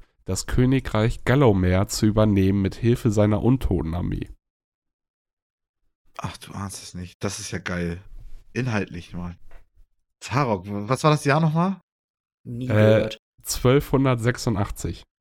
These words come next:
Speaker 2: Äh, Michi Gothic drei?
Speaker 1: Nein.
Speaker 2: Okay.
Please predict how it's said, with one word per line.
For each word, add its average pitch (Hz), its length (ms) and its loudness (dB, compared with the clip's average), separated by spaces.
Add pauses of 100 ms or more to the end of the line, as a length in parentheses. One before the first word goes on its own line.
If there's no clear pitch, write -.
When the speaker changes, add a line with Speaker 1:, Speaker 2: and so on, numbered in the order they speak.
(840)
Speaker 2:
Äh, 110 360 2
Michi 120 680 0 (100)
Gothic 120 840 -2 (320)
drei? 139 380 -6 (1120)
Speaker 1:
Nein. 98 480 -2 (680)
Speaker 2:
Okay. 95 240 -12